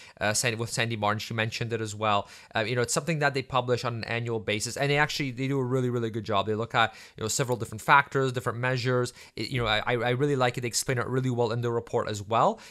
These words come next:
and it's specifically for, kind of for Canada as well. I mean, they are, you know, they are in Canada, so they factor in some of these different things like, you know, Canadian inflation specifically.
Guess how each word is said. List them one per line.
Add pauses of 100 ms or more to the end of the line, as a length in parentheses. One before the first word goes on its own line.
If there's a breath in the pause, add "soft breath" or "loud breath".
(120)
and
it's
specifically
for,
kind
of
for
Canada
as
well.
I
mean,
they
are,
you
know,
they
are
in
Canada,
so
they
factor
in
some
of
these
different
things
like,
you
know,
Canadian
inflation
specifically.